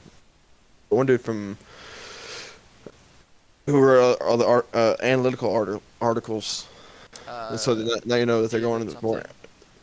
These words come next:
Speaker 1: David Smith or something like that,
Speaker 2: Yeah.
Speaker 1: I believe.
Speaker 2: Like, I think,
Speaker 1: Yeah.
Speaker 2: I think Roush is, I, they're not gonna be back to their two thousand five form. Don't get me twisted. If they win a race, it's probably one, like, combined between the two cars. And I think it's Brad who does. Just, he is so unbelievably good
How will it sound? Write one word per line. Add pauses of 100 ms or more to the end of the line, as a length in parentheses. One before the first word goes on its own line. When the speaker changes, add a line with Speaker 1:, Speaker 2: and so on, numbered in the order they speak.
(120)
Speaker 1:
David
Smith
or
something
like
that,
Speaker 2:
Yeah.
Speaker 1:
I
believe. (1300)
Speaker 2:
Like,
I
think,
Speaker 1:
Yeah.
Speaker 2:
I
think
Roush
is,
I, (100)
they're
not
gonna
be
back
to
their
two
thousand
five
form. (380)
Don't
get
me
twisted.
If
they
win
a
race,
it's
probably
one, (400)
like,
combined
between
the
two
cars. (680)
And
I
think
it's
Brad
who
does.
Just,
he
is
so
unbelievably
good